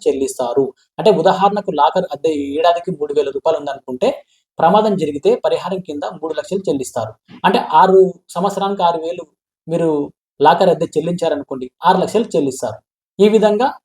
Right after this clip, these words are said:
బ్యాంకులో మీరు ఎప్పుడైనా లాకర్లకు సంబంధించి కూడా దాన్ని పూర్తిగా మీరు ఆ డీటెయిల్స్ అడగండి. ఏమైనా జరగాలని జరిగితే ఎవరు రెస్పాన్సిబిలిటీ అని ఉంటది.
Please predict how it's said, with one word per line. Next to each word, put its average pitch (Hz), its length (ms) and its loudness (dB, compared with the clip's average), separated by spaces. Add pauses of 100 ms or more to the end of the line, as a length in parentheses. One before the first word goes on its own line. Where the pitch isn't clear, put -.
(300)
బ్యాంకులో 196 500 0
మీరు 185 220 2
ఎప్పుడైనా 175 340 -2
లాకర్లకు 165 480 -2
సంబంధించి 147 500 -6
కూడా 190 280 -2
దాన్ని 151 200 -4 (100)
పూర్తిగా 208 300 2
మీరు 185 140 2
ఆ 139 140 -6
డీటెయిల్స్ 180 340 2
అడగండి. 165 340 -2 (320)
ఏమైనా 185 260 2
జరగాలని 170 460 4
జరిగితే 156 260 -8
ఎవరు 147 220 -2
రెస్పాన్సిబిలిటీ 139 680 -6
అని 131 100 -8
ఉంటది. 131 320 -6